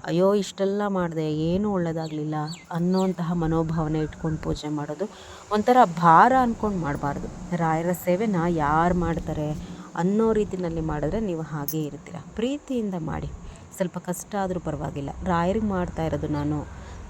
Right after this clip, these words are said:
ಅನ್ನೋಂತಹ ಒಂದು ಮನೋಭಾವನೆಯನ್ನ ಇಟ್ಕೊಂಡು ಮಾಡಿದ್ರೆ ಪೂಜೆ, ಅದು ಒಂದು ಸಕಾರಾತ್ಮಕವಾದಂತಹ ಪರಿಣಾಮವನ್ನ ನಿಮ್ಮ ಮೇಲೆ, ಆ, ಬೀರೇ ಬೀರುತ್ತೆ. ರಾಯರು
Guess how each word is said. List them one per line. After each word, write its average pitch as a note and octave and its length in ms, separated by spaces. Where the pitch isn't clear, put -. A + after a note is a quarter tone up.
ಅನ್ನೋಂತಹ G3 840
ಒಂದು E3 440
ಮನೋಭಾವನೆಯನ್ನ E3+ 800
ಇಟ್ಕೊಂಡು E3 840
ಮಾಡಿದ್ರೆ E3+ 640
ಪೂಜೆ, D#3+ 440
ಅದು E3 220
ಒಂದು E3 220
ಸಕಾರಾತ್ಮಕವಾದಂತಹ E3 1600
ಪರಿಣಾಮವನ್ನ E3+ 760
ನಿಮ್ಮ E3+ 240
ಮೇಲೆ, D#3 320
ಆ, E3 140
ಬೀರೇ G3 380
ಬೀರುತ್ತೆ. D3+ 440
ರಾಯರು F3+ 420